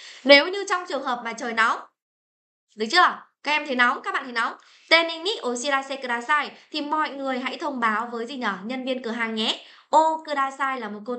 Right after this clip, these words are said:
tôn kính ngữ của V T kudasai. Hara toite thì nó sẽ dịch là mặc dù nói là. Các em nhớ ngữ pháp này nhá. Kara toite là mặc dù nói là A nhưng không hẳn là B. Vế sau của nó hay đi với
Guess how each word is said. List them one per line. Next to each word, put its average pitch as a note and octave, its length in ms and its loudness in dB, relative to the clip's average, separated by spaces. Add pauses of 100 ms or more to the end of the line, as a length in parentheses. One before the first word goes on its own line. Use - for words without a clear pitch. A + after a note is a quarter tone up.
tôn C4 220 -2
kính B3+ 180 -4
ngữ E4 100 -8 (120)
của G#3 80 -6
V F#3+ 80 -4 (100)
T A3+ 160 -4
kudasai. A3+ 500 2 (800)
Hara F4 380 8
toite D4+ 540 -4
thì A#3+ 140 -8
nó B3 140 -4
sẽ B3+ 200 -8
dịch C4+ 140 -4
là A#3 120 -2
mặc B3 200 0 (100)
dù A#3+ 260 -2
nói G#3+ 180 -2
là. C#4 320 0
Các C4 80 -8
em C4+ 80 -6
nhớ B3 80 -6
ngữ B3+ 100 -8
pháp F#4 80 -2
này C#4+ 100 -8
nhá. E4 220 -2 (220)
Kara D#4 400 6
toite D4 460 -4
là A#3 320 -4
mặc C#4+ 200 2 (120)
dù B3+ 320 -2
nói A#3 260 -2
là D4+ 340 -6
A F4 340 2 (120)
nhưng D4+ 220 -8
không E4+ 280 0
hẳn A3+ 260 -2
là F3 260 -6
B. B3 80 2 (720)
Vế C4 260 4
sau F4+ 220 2
của A#3 80 -6
nó G3 100 -2
hay D#4+ 200 -6
đi D#4 140 -6
với A#3 200 -4